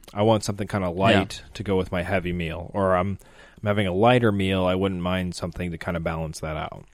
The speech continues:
Speaker 1: I don't know, something like that.
Speaker 2: Yeah.
Speaker 1: A good mixologist should be able to do that for you. Which we're getting there.
Speaker 2: We are, dude. I was actually thinking about, like, I'm, I'm at home whipping up new cocktails by myself.
Speaker 1: I know.
Speaker 2: Which I got a Soda Stream.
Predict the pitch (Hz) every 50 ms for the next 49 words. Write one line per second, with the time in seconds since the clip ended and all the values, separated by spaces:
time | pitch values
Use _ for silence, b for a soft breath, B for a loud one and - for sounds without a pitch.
0 | - - - 101 98 87 80 85 90 - - 120 110 98 92 - - - 80 -
1 | - - - - _ - - - - 123 117 101 - - - - - - 101 104
2 | 101 98 104 110 107 110 110 107 104 98 92 - 98 87 85 87 85 82 85 87
3 | 85 - - 87 85 82 80 80 82 80 80 78 - - - - - 78 73 64
4 | 90 92 - - - _ _ _ _ - - - - - - - - - _ -
5 | - - - - - - - - - - _ - - - - - - - - _
6 | - - - - - - 123 120 120 120 113 104 104 104 104 101 101 101 101 98
7 | 98 110 117 120 113 - - 107 - 107 107 107 98 120 131 139 - 123 139 190
8 | 262 - - 302 311 - 131 127 113 110 - - 123 117 - - 117 104 78 104
9 | 104 98 - - 104 - - - 117 98 98 - 107 101 95 92 - - 135 -
10 | - - - - - 92 92 95 85 - 107 b b b b b b b b -
11 | 123 - - 110 107 117 117 107 98 - - - 117 110 113 123 - - - 135
12 | 135 139 156 170 185 185